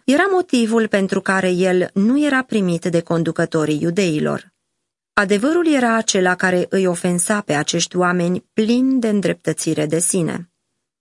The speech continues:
Adevărul demasca falsitatea rătăcirii,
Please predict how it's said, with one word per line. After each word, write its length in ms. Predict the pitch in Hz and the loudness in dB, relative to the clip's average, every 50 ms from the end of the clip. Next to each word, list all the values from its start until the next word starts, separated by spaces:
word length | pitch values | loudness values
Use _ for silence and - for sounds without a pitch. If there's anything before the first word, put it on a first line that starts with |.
| _ _ _ _ _ _ _ _ _ _ _ _ _ | _ _ _ _ _ _ _ _ _ _ _ _ _
Adevărul 640 | - 220 226 208 226 226 277 285 302 302 302 294 262 | -4 -2 0 0 0 0 2 0 0 0 0 0 0
demasca 540 | 202 208 202 190 180 175 - - - 180 180 | 0 0 0 0 0 0 -2 -2 -2 -2 -2
falsitatea 720 | - 180 170 175 180 - 190 175 - 185 180 175 - 175 | 0 -2 -2 0 -2 -2 -2 -2 -2 -2 -2 0 -2 -2
rătăcirii, 760 | 165 165 165 - 190 - - - 175 170 165 175 185 - - | -2 -2 -2 -4 -4 -4 -2 -2 0 0 0 -2 -4 -6 -10